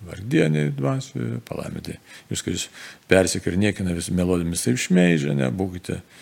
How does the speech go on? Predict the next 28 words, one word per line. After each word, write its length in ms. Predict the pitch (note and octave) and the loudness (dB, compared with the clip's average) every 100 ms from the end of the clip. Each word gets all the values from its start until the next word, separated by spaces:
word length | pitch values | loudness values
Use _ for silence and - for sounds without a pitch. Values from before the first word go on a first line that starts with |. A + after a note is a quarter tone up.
| - - - | -20 -20 -8
linksminės 640 | F#2+ F#2+ - F#2+ F#2 F2 - | -4 -4 -2 -2 0 -2 -4
ir 160 | F2 | -6
džiūgaukite, 480 | E2+ G2+ A2 F2+ - | -4 -2 -2 -4 -4
nes 140 | F#2 - | -4 -4
jūsų 320 | - - - | -6 -6 -2
laukia 320 | F#2 F#2+ F2+ | 0 0 0
gausus 320 | F2 E2+ - G2 | -4 -4 -4 -2
atlygis 340 | F#2 F#2+ G#2+ | -2 -4 -4
danguje. 460 | G#2+ C3 D3+ E3+ F3 D#3 - - - | -2 -2 0 0 0 -4 -12 -20 -4
Nu, 80 | G3 | -2
tokia 300 | F3 C#3+ C3+ - - - | 2 2 0 -2 -18 -8
gyvenimiškos 720 | - F#2+ A2 G#2+ G2+ - F#2 G#2 | 2 4 6 4 2 0 -2 0
laikysenos 640 | G#2 G2 G2 - D#2+ - | 0 0 -4 -4 -8 -8
čia 100 | D#2+ | -8
taip, 220 | D#2+ - | -6 -4
ne, 140 | F2 F2 | -4 -4
sau 180 | - F2 - - | -4 -8 -10 -14
galim 320 | - - D#2 - - | -10 -10 -10 -12 -10
prisiminti. 560 | E2+ F2 D#2 - - _ - - - - - - - - - - | -6 -6 -6 -10 -20 _ -20 -20 -20 -20 -20 -20 -20 -20 -20 -10
O 80 | - | -2
Viešpaties 480 | F2 G3 - F#3+ A2 | 4 4 4 2 2
malda, 240 | A2 F#2+ | 0 0
tai 140 | - F2 | -2 -4
yra 80 | - | 4
Tėve 220 | D3+ B2+ | 6 6
mūsų 240 | A2 G#2+ G#2+ | 4 2 0
malda, 320 | F#2 F2+ E2+ | -2 -2 -2
yra 220 | F2+ | 0